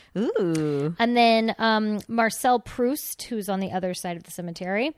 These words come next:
Speaker 2: um, he is said to rise from his, rise from his grave each night, um, in a tragic effort to be reunited with his lover in life, who was buried in another cemetery.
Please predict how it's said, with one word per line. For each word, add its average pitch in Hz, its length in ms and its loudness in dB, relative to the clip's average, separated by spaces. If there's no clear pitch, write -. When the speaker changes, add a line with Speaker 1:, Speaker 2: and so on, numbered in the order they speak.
Speaker 2:
um, 214 220 2
he 330 220 2
is 370 120 0
said 233 260 2
to 214 80 -2
rise 196 340 0
from 226 180 -6
his, 208 220 -6
rise 208 360 0
from 262 140 -4
his 196 160 -4
grave 175 420 -2
each 240 320 -4
night, 180 460 -8
um, 185 240 0
in 196 160 0
a 190 80 0
tragic 220 560 -4
effort 208 360 -6
to 196 80 -14
be 202 140 -4
reunited 220 640 0
with 185 180 -4
his 202 200 -6
lover 220 360 0
in 220 180 -6
life, 220 460 -4
who - 140 -14
was 196 160 -4
buried 190 380 -4
in 190 100 -6
another 185 440 -4
cemetery. 160 760 -8